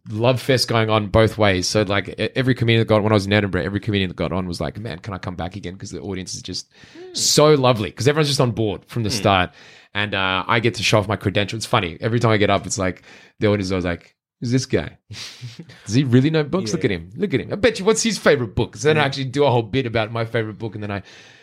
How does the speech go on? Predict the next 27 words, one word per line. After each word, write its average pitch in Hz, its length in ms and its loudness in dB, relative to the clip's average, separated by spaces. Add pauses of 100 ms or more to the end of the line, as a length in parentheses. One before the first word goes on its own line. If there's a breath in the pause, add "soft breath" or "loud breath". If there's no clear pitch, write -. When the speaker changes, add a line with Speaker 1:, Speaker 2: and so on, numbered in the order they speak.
(380 loud breath)
Speaker 1:
go 117 180 4
into 110 160 2
that 107 180 4
'cause 101 100 0
I, 95 120 4
I, 95 240 0
I - 180 -6
am 95 320 -6 (320)
reasonably 233 760 4
well 123 220 4
read 113 300 0
for 104 600 -4
a 110 360 -4 (300)
non-reader. 131 720 0
For 185 240 2
a, 143 80 -2
for 151 200 2
a 127 40 2
huge 135 500 2
reader, 139 200 2
obviously, 120 360 -4
I'm 104 400 -8
an 98 120 -4
amateur, 107 340 -2
Speaker 2:
Mm-hmm. 156 60 -6
Speaker 1:
but, 107 120 4
uh, 104 200 6